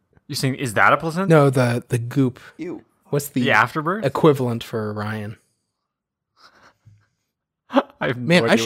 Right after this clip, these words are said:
Speaker 1: what you
Speaker 2: know
Speaker 1: mean.
Speaker 2: more about how birth actually works.
Speaker 1: Yeah, you're a woman.
Speaker 2: I'm very aware of everything up until the birth is happening. We didn't cover that in school.
Speaker 1: That's true.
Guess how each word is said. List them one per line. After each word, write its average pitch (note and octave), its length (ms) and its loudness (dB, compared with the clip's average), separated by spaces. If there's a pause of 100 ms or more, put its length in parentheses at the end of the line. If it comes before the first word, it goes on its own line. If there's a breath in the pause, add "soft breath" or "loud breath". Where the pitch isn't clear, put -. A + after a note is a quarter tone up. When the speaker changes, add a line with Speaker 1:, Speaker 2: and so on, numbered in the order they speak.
Speaker 1:
what - 20 4
you G#3 60 4
Speaker 2:
know F3 120 4
Speaker 1:
mean. C3+ 80 -4
Speaker 2:
more D3 200 2
about A#2 180 -6
how C3 120 -8
birth A2+ 340 -12
actually A2 340 -14
works. G#2 440 -18
Speaker 1:
Yeah, C#3+ 180 2
you're B2 220 2
a B2+ 60 4
woman. G#2+ 360 -8 (260)
Speaker 2:
I'm G3+ 280 2
very F3+ 240 4
aware D3+ 320 2
of D#3 80 -2
everything E3+ 420 -4
up C#3 160 -4
until E3 280 -4
the C3 100 -6
birth B2+ 300 -8
is A#2 120 -8
happening. A#2+ 400 -8
We B2+ 100 -6
didn't G#3+ 200 2
cover E3 300 0
that G#2+ 200 -4
in G#2 60 -10
school. - 400 -10 (440)
Speaker 1:
That's - 160 -14
true. C3+ 220 0